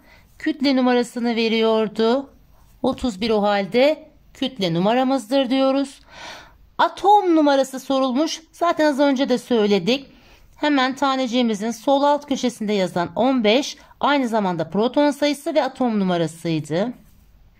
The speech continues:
Nötron sayısı istenmiş bizden. Nötron sayısını biz kütle numarası eşittir proton sayısı artı nötron sayısı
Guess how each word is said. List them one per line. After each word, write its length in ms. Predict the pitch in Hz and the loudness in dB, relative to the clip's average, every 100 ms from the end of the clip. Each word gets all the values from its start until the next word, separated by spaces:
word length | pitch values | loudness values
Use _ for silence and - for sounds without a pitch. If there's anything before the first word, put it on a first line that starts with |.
| _ _ _ _ _ _ - - - - - | _ _ _ _ _ _ -20 -20 -20 -10 2
Nötron 500 | 285 392 427 381 339 | 4 4 2 2 2
sayısı 440 | - 311 285 - | 2 -2 -2 -4
istenmiş 800 | - 254 - 269 262 262 254 - | -8 -8 -4 -2 0 0 -2 -2
bizden. 580 | 262 240 196 254 262 320 - - - | -2 -2 0 2 2 -2 -10 -14 -2
Nötron 460 | 330 415 - 339 311 | 0 0 2 2 2
sayısını 500 | 294 254 240 226 220 | 0 -2 -4 -4 -2
biz 280 | 294 - - _ _ | -2 -4 -18 _ _
kütle 540 | - 320 320 330 392 403 | -4 -4 -2 -2 0 2
numarası 960 | 339 285 247 214 - - 175 190 208 - | 4 4 2 0 -4 -8 -4 -4 -4 -6
eşittir 760 | 220 214 - 294 - - 196 214 - - - | -4 -2 -4 -4 -6 -4 -2 -4 -12 -20 -10
proton 560 | - 240 349 339 320 302 | -2 0 0 0 2 2
sayısı 760 | 262 269 240 220 - 208 226 262 - _ | -2 -4 -4 -4 -8 -6 -6 -6 -16 _
artı 640 | 214 254 277 269 - 339 349 - - | 0 0 0 -6 -12 -12 -12 -20 -4
nötron 480 | 359 403 - 269 226 | 0 0 0 0 0
sayısı 640 | - 214 196 170 - 156 | -6 -8 -8 -10 -12 -14